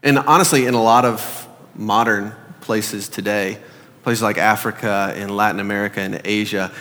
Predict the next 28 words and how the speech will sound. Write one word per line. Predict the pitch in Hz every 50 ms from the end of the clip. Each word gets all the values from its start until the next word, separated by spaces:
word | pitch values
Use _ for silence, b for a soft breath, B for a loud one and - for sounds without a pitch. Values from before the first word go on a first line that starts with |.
| B B
it's | B 123 120 - -
not | 127 127 143 156 139
a | 123
question | 120 - - - 131 120 120 120 - - - 117 104
to | 104 104
be | 107 110
discussed | 104 104 104 - - - 110 101 - -
of | 101
whether, | 101 104 101 101 98 - - B B B B B -
if | 127 123 123 - - -
this | 117 117 110 101 - -
is | - - 110 107 98
a | 95 90
reality. | 95 92 90 90 92 92 92 - - - 73 76 123 - - - - - - - _ _ _ _ _ _ _ _ _ _ _ _ _ _ b b b b b b b
But | - 139
there's | 127 160 156 139
no | 151 160 170 180 175 165
way | 143 120 107 - - 113 123 - - - - - - -
in | - 120 123
the | 120
next | 117 120 120 - - -
thirty | - 120 117 117
minutes | 110 110 107 104 - - - -
that | 113 104 - -
I | 110
can | 113 - 117 107 104
really | 110 113 113 110 107 101 95 - B B B B B B B B B B - _ _ _ - -
unpack | 123 123 127 120 123 - - - 113 104 95 90 - - - - -